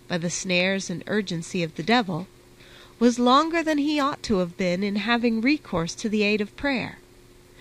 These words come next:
For desiring to get outside, he struggled long and laboriously with the bolt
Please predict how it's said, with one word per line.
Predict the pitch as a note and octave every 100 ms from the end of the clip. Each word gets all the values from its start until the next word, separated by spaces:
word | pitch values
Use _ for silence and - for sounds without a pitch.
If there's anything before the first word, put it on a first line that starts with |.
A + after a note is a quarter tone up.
| - - - -
For | C4
desiring | B3 A#3+ C4+ D#4+ F4+ D#4
to | B3
get | B3
outside, | B3 A3+ - - A#3+ F#3+ F3+
he | F#3+ -
struggled | A#3+ - A#3+ A3 G#3
long | F#3 G#3 B3+ D4
and | C4+ C4
laboriously | A3+ C#4 D#4+ F#3+ F3+ - F#3 F3+
with | G3+ -
the | F#3+
bolt | F#3+ C4+ -